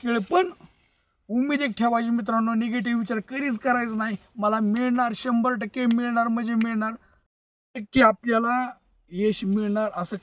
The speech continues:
काम करायचं मित्रांनो. इतकं भारी वाटतं मला,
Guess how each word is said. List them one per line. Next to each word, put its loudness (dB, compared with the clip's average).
काम 0
करायचं 0
मित्रांनो. -2
इतकं -6
भारी 0
वाटतं -2
मला, 0